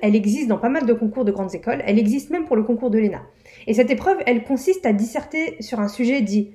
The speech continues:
contemporain, entre guillemets, donc de notre époque, comme son nom l'indique. Donc c'est une thématique qui est en lien avec le monde dans lequel on vit et sur laquelle tu dois disserter,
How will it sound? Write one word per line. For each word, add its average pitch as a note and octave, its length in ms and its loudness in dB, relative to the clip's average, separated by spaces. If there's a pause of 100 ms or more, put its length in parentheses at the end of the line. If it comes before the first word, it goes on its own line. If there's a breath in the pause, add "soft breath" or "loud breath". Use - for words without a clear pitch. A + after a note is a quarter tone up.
(160)
contemporain, G#3 580 0
entre E4+ 240 -8
guillemets, F#3 320 -6 (160)
donc E3 140 -10
de D#3 80 -6
notre E3 200 -10
époque, E4 280 -6 (420 loud breath)
comme D#4+ 140 -2
son C#4 100 -2
nom C4 80 2
l'indique. A3+ 400 -2 (440 loud breath)
Donc B3 200 0
c'est D4 80 -4
une C4+ 80 4
thématique D4 380 2
qui - 80 -2
est C4 40 6
en A#3+ 120 6
lien D#4+ 160 4
avec A3+ 180 2
le A#3 80 4
monde C4 160 0
dans A3+ 80 2
lequel G#3+ 220 2
on G3 100 0
vit G3 280 0 (120)
et G3+ 60 6
sur G#3+ 160 0
laquelle G#3+ 260 2
tu A#3 120 -6
dois G#3 120 4
disserter, A3 720 -2